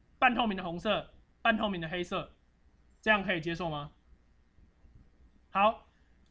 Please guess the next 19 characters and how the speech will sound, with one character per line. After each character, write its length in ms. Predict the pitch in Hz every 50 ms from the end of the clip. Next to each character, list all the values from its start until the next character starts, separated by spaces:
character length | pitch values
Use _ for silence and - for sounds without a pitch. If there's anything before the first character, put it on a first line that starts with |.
| _ -
你 100 | 208 214
了 220 | 214 240 262 320
解 160 | 330 330 226
这 100 | 202 240
件 100 | 262 262
事 160 | 254 - 277 233
情 160 | 180 208 180
以 60 | 156
后， 240 | 151 185 185 170 156
了 240 | 156 165 190 220 233
解 100 | 233 185
色 240 | - - 247 220
码 160 | 196 185 147 139
以 60 | 143
后， 160 | 190 196 185
你 80 | 165 160
要 140 | 185 214
知 100 | 208 202
道 220 | 202 214 196 -